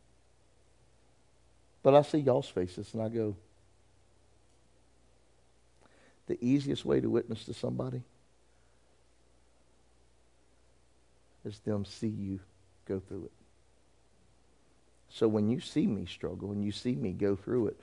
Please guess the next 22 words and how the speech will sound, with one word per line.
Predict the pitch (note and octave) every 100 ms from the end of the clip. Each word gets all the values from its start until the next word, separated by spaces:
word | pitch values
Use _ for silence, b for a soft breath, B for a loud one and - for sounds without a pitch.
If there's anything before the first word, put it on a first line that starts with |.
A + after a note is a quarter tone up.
| b -
oh, | D3
I, | C#3+ E3 - b b -
look, | A3 -
I |
might, | A3+ A3+ - -
I | A3
might | D4+ C#4+
not | G#3+ G#3+
come | - A3
in | E3
here | D3+ C3+ -
Wednesday | - A2+ G2+ G#2
with | G2+ G2+
a |
smile. | F#2+ - G2 F2+ - G2 - _ _ _ _ _ _ _ _ _ _ _ _ _ _ _ _ _ _ _ _ _ _ _ _ _ _ _ - _ _ _ _ -
Ain't | C#3+
no | D#3
different | D#3 D#3 -
than | C3 A#2+
you | F3
this | E3+ C#3 -
morning. | F#3 F#3 E3+